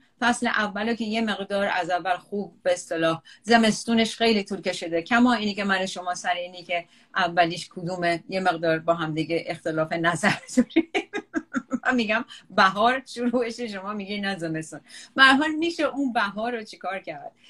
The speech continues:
یه جورایی درستش کرد و به زندگی موفق‌تری ادامه داد.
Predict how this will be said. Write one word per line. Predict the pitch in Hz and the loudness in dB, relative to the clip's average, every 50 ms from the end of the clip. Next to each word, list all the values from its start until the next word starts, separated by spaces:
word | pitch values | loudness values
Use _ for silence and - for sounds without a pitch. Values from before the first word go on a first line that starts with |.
| - _ _ | -20 _ _
یه | 202 202 226 240 | -4 0 0 0
جورایی | 226 208 214 190 190 190 208 208 | 0 0 -2 -2 0 0 -2 -2
درستش | 190 175 160 170 185 - - 180 170 - - | -4 -4 -4 -4 -6 -8 -10 -10 -12 -10 -8
کرد | 175 165 156 - - _ - | -6 -6 -6 -8 -10 _ -8
و | 151 147 151 - - | -6 -6 -6 -8 -8
به | - 160 | -8 -8
زندگی | 147 - 151 143 156 147 123 151 175 175 | -6 -6 -4 -4 -2 -2 0 0 0 0
موفق‌تری | 185 160 147 143 139 - 147 147 - - 147 147 147 - | 0 0 -2 -2 -2 -2 -6 -8 -6 -4 -4 -4 -4 -4
ادامه | 143 139 139 - - - - | -6 -6 -8 -14 -16 -18 -20
داد. | - - - | -20 -20 -20